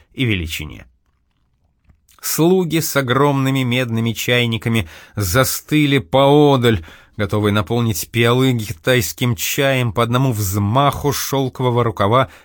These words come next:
бритого наголо распорядителя. В глубине возвышения сидели три человека. Двое в богатых халатах из китайского шёлка с драконами и небесными журавлями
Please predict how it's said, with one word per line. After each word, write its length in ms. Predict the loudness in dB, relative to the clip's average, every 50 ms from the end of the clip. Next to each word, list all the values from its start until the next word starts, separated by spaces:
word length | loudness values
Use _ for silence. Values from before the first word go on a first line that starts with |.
| _ _
бритого 680 | -14 -12 -10 -6 -2 -2 -2 -2 -2 -2 -2 0 0 0
наголо 600 | 0 0 0 0 -2 0 0 -2 -2 -4 -8 -10 _
распорядителя. 960 | -4 -4 -4 -4 -4 -6 -4 -4 -2 -2 -2 -4 -6 -8 -8 -10 -12 -14 -14 -18 _ _ _ _ _ _ _ _ _ _ _ _ _ _ _ _ _ _ _ _
В 180 | -14 -10 -8 -6
глубине 360 | -4 -2 -2 -2 0 0 0
возвышения 600 | -2 -2 -4 -4 -6 -4 -4 -2 -2 -2 -2 -2
сидели 500 | -4 -6 -6 -8 -6 -4 -2 -2 -2 -2
три 340 | -4 -4 -4 -4 -4 -4 -4
человека. 720 | -6 -8 -6 -4 -2 -2 0 0 0 0 -2 -4 -6 -10 -14 -16 -20 -20 -20 -20 -20 -20 -20 -20 -20 -20 -20 -20 _ _
Двое 480 | -2 0 2 4 4 6 6 4 4 4
в 220 | 2 0 -2 0
богатых 440 | 0 0 2 2 0 0 0 0 -2
халатах 640 | -2 -2 0 2 2 4 2 2 2 0 -2 -2 -2
из 140 | -4 -4 -4
китайского 720 | -4 -6 -4 0 0 0 0 0 -2 -6 -6 -6 -6 -4
шёлка 460 | -4 -4 -4 -4 -4 -4 -4 -4 -4
с 60 | -2
драконами 560 | -2 -2 -2 -2 0 0 0 2 2 2 2
и 60 | 2
небесными 540 | 2 2 2 2 0 0 0 -2 0 0 0
журавлями 680 | 2 2 2 4 4 4 4 4 2 2 2 2 0